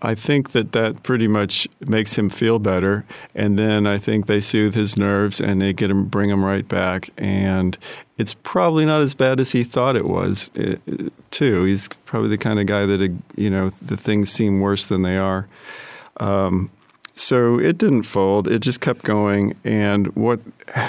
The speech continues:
but they just, they, they spent less and less time doing the, the yearbook. The yearbook went from being this,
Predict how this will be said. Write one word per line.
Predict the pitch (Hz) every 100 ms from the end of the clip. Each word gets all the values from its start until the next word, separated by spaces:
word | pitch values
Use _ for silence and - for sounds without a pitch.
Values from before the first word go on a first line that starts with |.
| - 170
but | 117 104 127 120 - - - -
they | 135 143
just, | 151 - - _ _ -
they, | 139
they | 131 - 147
spent | - 156 107
less | 113 117 113
and | 113
less | 104 98 95 - - - - - _
time | - 113 104 104
doing | 98 98 98
the, | 95 -
the | -
yearbook. | 101 101 101 92 98 -
The |
yearbook | 110 127 120 110
went | 110 104
from | - 101
being | 101 98 95
this, | 92